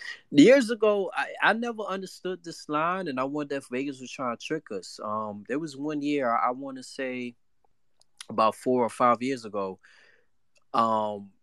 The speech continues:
Saint Mary's came to Connecticut. They had a regional out in, like, Connecticut, I think at the XL Center, and they played Villanova, and Villanova was only, like, a three and a half point favorite or something like that. And I was just like, "What?" Like, I,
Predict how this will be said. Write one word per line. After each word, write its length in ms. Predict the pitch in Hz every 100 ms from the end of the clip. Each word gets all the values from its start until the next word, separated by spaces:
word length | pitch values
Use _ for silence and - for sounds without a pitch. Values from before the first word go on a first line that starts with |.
| _ -
Saint 340 | - 139 127
Mary's 540 | 143 165 135 127 120 -
came 580 | 143 135 131 127 123 120 -
to 100 | 113
Connecticut. 580 | - 117 151 131 - 113
They 120 | 123
had 180 | 131 120
a 60 |
regional 400 | 117 131 120 113
out 200 | 110 107
in, 40 | 104
like, 160 | 98
Connecticut, 680 | - 101 110 98 - 82 - _ _ _ _ _ -
I 100 | 98
think 180 | 113
at 100 | 107
the 200 | 98 104 107
XL 220 | - 110
Center, 480 | - 98 87 82 - _ _ _ _ _ _
and 160 | 110 107
they 140 | 113
played 340 | - 139 131 110
Villanova, 760 | 117 113 104 135 104 95 82 - _ _ _ _ _
and 240 | 113 104 92
Villanova 500 | 123 113 117 139 110
was 200 | 107 107
only, 220 | 104 101
like, 200 | 98 98
a 40 | 92
three 260 | 101 104
and 100 | 101
a 20 |
half 300 | 95 101 95 -
point 160 | 92
favorite 400 | - 107 107 95
or 20 | 90
something 280 | 107 95
like 180 | 90 87
that. 280 | 110 110 90
And 180 | 92 92
I 80 | 113
was 180 | 120 98
just 160 | -
like, 140 | 85 -
"What?" 280 | 95 143 -
Like, 220 | 117 101
I, 100 | 104